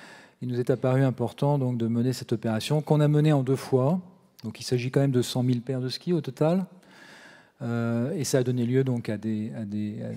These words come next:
à des embauches et à une situation plutôt, euh, euh, plutôt favorable, euh, industriellement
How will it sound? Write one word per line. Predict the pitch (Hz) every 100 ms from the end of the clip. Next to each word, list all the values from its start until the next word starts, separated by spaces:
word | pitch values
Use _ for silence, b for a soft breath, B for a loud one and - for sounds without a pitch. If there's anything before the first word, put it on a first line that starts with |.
| 127 117
à |
des | 107 107
embauches | 110 110 113 127 123 117
et |
à | 107
une | 104
situation | - 110 107 117
plutôt, | 110 110 104 117 117 110
euh, | 98 92 B B B B B -
euh, | 110 104 101
plutôt | - 107 120
favorable, | 117 113 120 113 127 127 117
euh, | 113 107 107 110
industriellement | 131 113 - 131 131 139 160